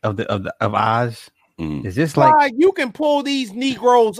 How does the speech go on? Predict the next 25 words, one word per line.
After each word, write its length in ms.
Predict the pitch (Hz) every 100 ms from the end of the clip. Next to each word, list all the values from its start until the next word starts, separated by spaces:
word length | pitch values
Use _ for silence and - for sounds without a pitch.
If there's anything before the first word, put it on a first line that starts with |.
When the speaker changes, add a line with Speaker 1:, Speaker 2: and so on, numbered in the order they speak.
| -
Speaker 3:
eyelids 680 | 226 220 214 208 196 160 -
open 420 | 208 214 196 180
and, 220 | 175 165 -
and 240 | 190 180
show 460 | 147 - 240 240 214
'em. 160 | 185 160 _
Speaker 1:
Jeez. 240 | _ _ _ -
Speaker 3:
Toto, 460 | 302 302 254 196
pull 240 | 151 330 311
the 100 | 269
curtain 340 | 262 233 190
back. 280 | 175 147 107 _ _ _ -
Speaker 1:
<sighs> 460 | - - - - - - - - - 185
Speaker 3:
the 80 | 226
Negro 280 | 233 294
will 220 | 269 254 240
be 140 | 294
there. 140 | 330 359
"No, 600 | 494 415 403 381 370 440 - 523
no, 760 | 381 370 349 339 403 392 370 -
slide, 800 | - 381 339 339 339 311 302 285
no, 520 | 381 349 320 294 269
stop." 920 | 247 - 403 339 311 262 240 208 175 _
Speaker 1:
Never 240 | 98 98
mind, 580 | 90 90 85 87 90 85